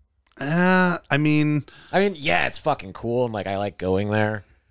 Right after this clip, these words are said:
Speaker 2: But it's like, "Oh, man, I've done this so much." It's like, "All right, come on, let's go ride the Maid of the Mist."
Speaker 1: Well, I mean, I, when I, when I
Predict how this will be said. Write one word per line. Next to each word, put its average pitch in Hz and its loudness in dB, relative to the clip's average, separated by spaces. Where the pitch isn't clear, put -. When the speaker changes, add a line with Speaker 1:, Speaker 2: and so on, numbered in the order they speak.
Speaker 2:
But 110 2
it's - -6
like, 104 -4
"Oh, - -6
man, 123 -8
I've 82 -16
done 139 -6
this 82 -4
so 80 -2
much." 98 -4
It's - -4
like, 92 -6
"All 135 4
right, 170 2
come - -6
on, 180 0
let's 131 -6
go 120 -8
ride 139 -8
the 151 -10
Maid 156 0
of 175 0
the 165 -2
Mist." 160 -2
Speaker 1:
Well, 170 6
I 170 4
mean, 170 0
I, 151 2
when 131 -2
I, 135 0
when 135 -4
I 139 -2